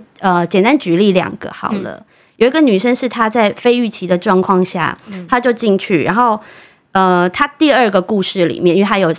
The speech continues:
Speaker 1: 几个片段，然后第二个是她突然就是，总之她应该在等她的男朋友那辈子，
Speaker 2: 嗯。
Speaker 1: 然后后来被一些中年男子跟踪，
Speaker 2: 嗯。
Speaker 1: 后来她就被强暴自杀，呃，死亡了。
Speaker 2: 嗯。
Speaker 1: 那这个过程是非常非常的恐怖，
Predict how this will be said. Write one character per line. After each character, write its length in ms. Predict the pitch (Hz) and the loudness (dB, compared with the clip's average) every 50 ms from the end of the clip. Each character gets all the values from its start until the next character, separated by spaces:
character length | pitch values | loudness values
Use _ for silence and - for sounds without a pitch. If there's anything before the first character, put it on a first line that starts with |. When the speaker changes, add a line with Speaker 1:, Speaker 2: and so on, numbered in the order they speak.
| - | -8
Speaker 1:
几 160 | - - - 165 | -20 -16 -10 -6
个 80 | 175 | -6
片 260 | 160 - - 202 170 | -4 -2 0 0 0
段， 200 | 165 175 165 - | 2 0 0 0
然 100 | 117 175 | -2 -2
后 80 | 180 220 | -2 -2
第 160 | 214 240 233 | 0 2 2
二 40 | 220 | 2
个 100 | 196 190 | 2 0
是 180 | 180 - 214 180 - - | 0 0 -2 -4 -4 -6
她 200 | - - 214 226 | -4 -2 -2 -2
突 280 | 226 - - 214 202 | -2 -6 -6 -2 0
然 240 | 208 185 165 160 156 | 0 2 0 0 -2
就 140 | 185 214 202 | -2 -2 -2
是， 280 | 208 220 196 185 - - _ _ _ _ _ _ _ | -2 0 -2 -2 -4 -6 _ _ _ _ _ _ _
总 220 | - - 214 208 | -2 0 0 2
之 180 | 247 294 320 339 | 4 2 2 2
她 180 | - 320 294 | 2 0 0
应 160 | 311 311 302 | 0 0 0
该 140 | 294 285 277 | 2 0 2
在 100 | 269 285 | 2 0
等 180 | 269 208 170 160 | 0 0 0 0
她 120 | 175 202 233 | 2 0 2
的 80 | 226 202 | 2 2
男 200 | 185 165 151 156 | 2 2 2 0
朋 120 | - 190 | 2 0
友 80 | 175 165 | 0 2
那 180 | 165 185 185 175 | 2 2 2 2
辈 180 | 170 180 143 - | 2 0 -2 -2
子， 200 | - - - - - _ _ - | -6 -14 -20 -20 -20 _ _ -20
Speaker 2:
嗯。 200 | 202 190 180 - _ _ | -20 -20 -20 -20 _ _
Speaker 1:
然 120 | - 190 208 | -2 0 0
后 60 | 247 | 0
后 160 | 247 277 277 | 2 2 2
来 160 | 240 208 202 | 2 2 0
被 160 | 202 247 240 226 | 2 2 2 2
一 100 | 220 220 | 0 -2
些 240 | 214 220 202 196 | 0 0 0 0
中 220 | 190 - 220 220 214 | 2 2 0 2 4
年 160 | 196 180 175 | 4 2 2
男 160 | 170 156 160 | 2 0 -2
子 140 | 175 - 160 | -4 -6 -8
跟 260 | - - 160 160 170 | -4 0 0 0 0
踪， 180 | 175 - - - - - - 202 | 0 -4 -12 -14 -14 -20 -18 -10
Speaker 2:
嗯。 160 | 220 208 196 | -6 -2 0
Speaker 1:
后 80 | 247 214 | 0 0
来 100 | 190 180 | 0 0
她 160 | 175 185 185 | -2 -2 -2
就 160 | - 208 185 | 0 -2 -2
被 160 | 185 196 180 170 | 0 0 -2 -2
强 240 | - - - 143 | -4 -10 -14 -10
暴 140 | 160 170 165 | -6 -4 -4
自 260 | 165 - - 175 147 | -4 -6 -10 -14 -12
杀， 160 | - - - - _ - | -14 -16 -20 -14 _ -2
呃， 220 | 247 220 208 202 - _ _ - - _ | -2 -2 -2 -2 -6 _ _ -20 -20 _
死 360 | - - - - - 180 156 | -20 -20 -20 -12 -8 -4 -2
亡 300 | 156 160 147 - - - | 0 0 0 0 -2 -8
了。 100 | - - - | -8 -4 0
Speaker 2:
嗯。 320 | 233 226 208 180 170 175 - _ _ _ - | 0 0 0 -2 -6 -10 -14 _ _ _ -2
Speaker 1:
那 80 | 359 | -2
这 180 | 339 349 - 339 | -2 -2 -2 0
个 100 | 277 262 | 0 0
过 320 | 240 233 - 311 269 208 | 0 0 0 0 0 0
程 220 | 202 - 208 180 185 | 0 0 0 -2 0
是 100 | - 226 | -2 -2
非 240 | 214 - - 233 226 | -6 -2 0 2 2
常 160 | 220 190 190 | 2 2 0
非 140 | - - 208 | 0 -2 0
常 160 | 202 190 180 | 0 2 2
的 100 | 175 165 | 0 -2
恐 300 | 165 - - 190 147 156 156 | -4 -2 -2 -2 -2 -4 -6
怖， 380 | - 202 196 180 - - - | -4 -4 -4 -2 -4 -6 -12